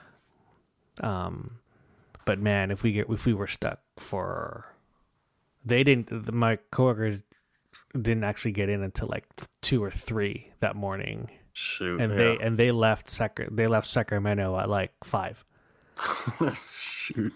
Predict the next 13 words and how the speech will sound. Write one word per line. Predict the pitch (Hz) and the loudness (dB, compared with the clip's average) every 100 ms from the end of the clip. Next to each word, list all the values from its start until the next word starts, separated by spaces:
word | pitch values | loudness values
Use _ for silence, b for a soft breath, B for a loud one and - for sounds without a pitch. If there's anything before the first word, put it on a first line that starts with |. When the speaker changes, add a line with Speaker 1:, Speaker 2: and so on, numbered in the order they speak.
| - | 2
Speaker 1:
Luckily, | 127 135 151 117 | 4 6 6 6
their | 104 | 4
kids | - 117 104 | 4 2 4
were | 101 | 2
older | 104 101 95 90 | 4 4 0 -2
and | 95 95 | 0 -2
they | 90 | -2
could | 107 - | -4 -4
hang, | 113 98 90 | 0 0 -2
but, | 92 - | -4 -4
like, | 110 - 127 | -8 -6 0
Speaker 2:
Yeah. | 123 104 98 92 - b b b b _ - | 6 8 8 6 2 b b b b _ -14
Speaker 1:
uh, | - | -12